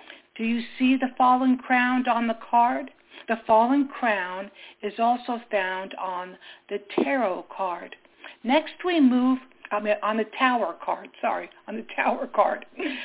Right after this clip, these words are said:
Next we move to the young woman. She s-, seems to be overcome, yet not quite. She seems like she is about to faint, and yet she does not.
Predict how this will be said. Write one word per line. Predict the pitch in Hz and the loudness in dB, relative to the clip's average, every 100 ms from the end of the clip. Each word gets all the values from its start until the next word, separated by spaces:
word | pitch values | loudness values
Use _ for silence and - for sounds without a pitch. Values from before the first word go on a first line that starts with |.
| - - - | -12 -14 -4
Next | 226 311 - - | 2 2 0 0
we | 370 | 6
move | 247 254 254 - | 6 6 2 -6
to | |
the | 226 208 | -2 0
young | 208 208 208 208 | 2 0 -2 -2
woman. | 247 196 175 170 - | -2 -2 -8 -8 -8
She | |
s-, | - - - - - - | -10 -18 -20 -20 -20 -6
seems | 311 311 254 220 - | 0 4 4 2 -6
to | 214 | -6
be | 202 190 | -4 -2
overcome, | 180 175 185 - - 254 226 131 - - - - | -4 -8 -12 -12 -8 -4 -4 -6 -14 -20 -20 -20
yet | 170 202 254 294 - _ _ | -6 2 4 2 -6 _ _
not | 190 190 208 233 - | -8 -2 -2 -4 -12
quite. | - 320 233 220 - _ _ - - - - | -4 0 0 -4 -14 _ _ -20 -20 -10 -4
She | 262 - | -4 -4
seems | 320 330 349 311 - - - _ | -4 -2 -2 -2 -6 -20 -20 _
like | 247 262 254 - | 0 0 0 0
she | 330 | 0
is | 262 | 0
about | 262 262 254 240 - | -2 2 2 2 -6
to | 208 - | -12 -6
faint, | 330 311 - - - _ _ _ - _ _ - | -2 -2 -4 -14 -18 _ _ _ -20 _ _ -2
and | 226 220 | -2 0
yet | 247 294 294 - _ _ - | 2 0 -2 -20 _ _ -14
she | - 208 | -8 -2
does | 226 220 | 0 4
not. | 254 294 262 - | 6 6 4 -4